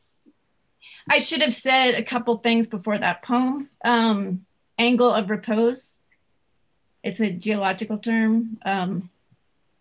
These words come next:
referring to, like, the steepest angle at which rocks can be piled at rest without slumping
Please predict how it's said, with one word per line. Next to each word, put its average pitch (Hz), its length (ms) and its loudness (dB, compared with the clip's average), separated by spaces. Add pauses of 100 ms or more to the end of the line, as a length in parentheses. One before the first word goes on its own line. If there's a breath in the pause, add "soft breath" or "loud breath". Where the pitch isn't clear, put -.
(340)
referring 214 520 2
to, 233 80 -4
like, 220 180 2
the 202 80 -8
steepest 208 460 -6
angle 220 560 4 (160)
at 208 120 -4
which - 380 -6
rocks 202 320 0
can 220 160 0
be 196 140 0
piled 208 580 -2 (160)
at - 160 -6
rest 202 400 -2
without 180 480 -2 (220)
slumping 240 640 -4